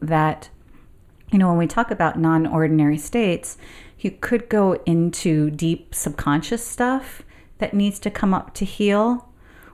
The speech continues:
or you could shift into higher conscious stuff. And I was like, "Hmm, I wonder what my experience will be like." I feel like I've worked on a lot of my deep subconscious stuff, but who knows what will emerge? Maybe I'll go into some deep, dark shadow stuff that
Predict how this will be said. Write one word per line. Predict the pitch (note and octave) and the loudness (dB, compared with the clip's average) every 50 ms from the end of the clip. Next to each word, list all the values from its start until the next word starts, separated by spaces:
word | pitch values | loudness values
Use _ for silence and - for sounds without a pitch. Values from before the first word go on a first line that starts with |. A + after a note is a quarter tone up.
| - - | -8 -4
or | F3 F3 | -2 -2
you | E3+ F3 E3 | 0 0 -2
could | D#3+ - - - G3 E3+ D#3 - - - - _ - - - - - | -4 -6 -4 -2 -2 -2 -2 -4 -14 -20 -20 _ -20 -20 -20 -18 -12
shift | - - - E3 D#3 D#3+ - | -8 -2 -2 -2 -2 -2 -6
into | - D3 D#3 D#3 D3+ D3+ - E3+ D3+ C#3 C#3 D3 D3 | -2 2 2 2 2 0 0 0 2 2 2 2 0
higher | D3 - - - E3+ D#3+ D#3+ E3 F3 F#3 | -2 -8 -8 -4 -2 0 0 2 0 0
conscious | F#3 - - G#3+ G#3 G#3+ - - A#3 A3+ A3+ | -2 -2 -2 -2 -2 -2 -2 -4 -6 -6 -6
stuff. | - - - - - - A#3 A3+ A#3 A#3 - - - - - - - - - - - - | -8 -16 -18 -12 -4 -2 0 0 0 -2 -8 -16 -20 -20 -20 -20 -20 -20 -20 -20 -10 -8
And | F3 | -6
I | F3 | -6
was | E3 D#3 | -4 -4
like, | D#3+ D#3+ - | -6 -6 -6
"Hmm, | - E4+ F4 D#4+ B3 | -4 0 2 4 4
I | F#3+ F#3 | 4 4
wonder | G3 A3 A#3+ B3+ B3 B3 A#3+ A#3 A3+ | 4 4 4 4 4 4 4 2 2
what | A3 A3+ - | 2 2 2
my | A#3 C4 C#4+ D#4+ | 4 4 6 6
experience | D#4 A3+ G3 - - - D#3 D#3+ E3 D#3 D#3 D#3 | 4 2 0 -4 -6 -2 0 0 2 0 0 0
will | E3+ D3+ | -2 0
be | D3 E3+ D#3 D3+ | 0 2 2 2
like." | D3 D3 C#3 C3 C3 C3+ - - - | 2 2 2 0 -2 -4 -6 -6 -4
I | E3+ E3+ | -4 -4
feel | D#3+ - - G3 G3 A3 C#4 | -4 -4 -2 0 2 2 4
like | D#4 D#4 B3+ B3+ - | 4 2 2 2 0
I've | F3+ F3 D#3+ | -2 0 0
worked | D#3 D3+ D#3+ E3 D#3 D#3 - F3 | 2 2 2 2 2 0 0 0
on | D3+ D3+ | 2 2
a | D3+ D3+ | 2 2
lot | C#3+ D3 C#3+ C#3+ C#3 C#3 | 2 4 4 4 4 2
of | C#3+ C#3 | 2 2
my | C#3+ C#3+ C#3 C#3 | 4 4 4 2
deep | C3+ C#3 C#3 C3+ C3+ - - | 2 -2 -4 -4 -4 -6 -8
subconscious | - - D#3+ C#3+ - - - D3 C#3 - - - - | -10 -12 -12 -12 -10 -6 -4 -4 -4 -4 -8 -12 -12
stuff, | - - - - B2 C3 D3 - - - G3 - | -12 -8 -6 -4 -2 -2 -4 -6 -10 -14 -6 0
but | - F3+ F3+ - - - - - - - - - - - - | 2 2 2 2 -2 -10 -20 -20 -20 -20 -20 -20 -20 -20 -18
who | - - - F#3 D#3+ | -10 -4 0 2 2
knows | D#3+ D#3+ D#3 E3+ E3+ E3+ | 4 4 4 2 2 0
what | G3 F#3 - | 0 0 0
will | G3 G3 A3 | 0 2 2
emerge? | A3+ A3 A#3+ C#4+ E4 D4 F#3+ E3+ D#3+ D#3 - - | 4 4 4 4 4 4 2 2 2 0 -2 0
Maybe | C#3+ C#3 C#3+ D3 D3 E3+ E3+ F3 | 2 2 4 2 2 2 2 2
I'll | F3 F3 F3 | 2 2 0
go | F3+ F#3 F3+ F3+ F3+ | 0 2 2 2 2
into | F3+ F3+ F3+ - F#3+ F3+ | 2 0 0 0 -2 -4
some | - - F3+ F3+ F3 | -4 -2 -2 -2 -2
deep, | E3 F#3 F#3 F#3 - - | 0 -2 -2 -4 -4 -4
dark | - F3+ F3 F3 E3+ F3 - | -2 -2 0 0 -2 -4 -10
shadow | - - G3 F3+ G#3 G#3 | -8 -4 -2 0 0 0
stuff | F#3 - - - D#3 D3+ D#3 - - - | -2 -2 -4 -4 -2 -2 -4 -6 -8 -4
that | D3+ D3 C3+ D3 - | -2 -2 -2 -2 -4